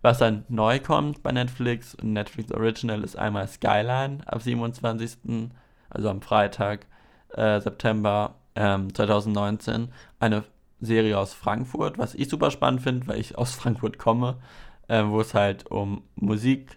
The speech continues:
Drogen, Geld, was halt so zu Frankfurt passt, ähm, sich dreht. Ich bin sehr gespannt, ob diese Serie gut wird, weil deutsche Serien haben ja immer so,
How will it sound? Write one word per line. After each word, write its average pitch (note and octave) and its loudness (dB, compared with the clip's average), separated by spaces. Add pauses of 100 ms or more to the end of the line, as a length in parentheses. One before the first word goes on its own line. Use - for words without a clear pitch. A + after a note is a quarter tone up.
(120)
Drogen, A2+ 4 (100)
Geld, G#2 0 (240)
was G#2 2
halt G2 2
so G#2 2
zu - -10
Frankfurt A2 0
passt, A2+ 2
ähm, G#2 0 (280)
sich G#2+ -4
dreht. A#2+ 0 (400)
Ich - -20
bin A2+ 4
sehr A2 6
gespannt, A2+ -2
ob G#2 -2
diese G#2+ 2
Serie G#2 0
gut A#2+ 0
wird, A#2 -2
weil G#2 2
deutsche G#2+ 0
Serien G#2 0
haben G#2 0
ja G2+ 0
immer G#2 2
so, G2+ -2